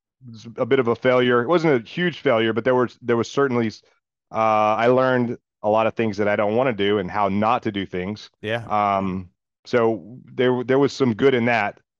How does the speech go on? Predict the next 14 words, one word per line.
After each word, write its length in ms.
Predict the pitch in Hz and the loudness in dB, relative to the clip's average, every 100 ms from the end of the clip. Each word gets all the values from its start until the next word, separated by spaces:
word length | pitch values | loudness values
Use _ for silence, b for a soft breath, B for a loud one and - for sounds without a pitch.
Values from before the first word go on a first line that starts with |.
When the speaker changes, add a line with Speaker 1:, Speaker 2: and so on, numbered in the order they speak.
| _ | _
Speaker 1:
I'm 140 | 110 120 | -4 0
glad 240 | 131 123 | 2 4
I 80 | 117 | 2
did 200 | 127 117 | 0 0
it, 160 | 107 | -2
but 100 | 113 | -2
I 40 | 117 | -2
was 220 | 110 107 - | -2 -8 -12
absolutely, 800 | 123 123 - 127 131 117 107 98 | -4 -4 -4 -4 0 0 -2 -6
you 100 | 104 | -8
know, 220 | 98 90 87 | -6 -6 -6
lost. 600 | 117 127 113 - - - _ _ _ - | 0 2 0 -4 -16 -20 _ _ _ -6
Uh, 500 | 107 104 104 104 104 | -2 0 2 0 0
I 240 | 107 113 | -2 -4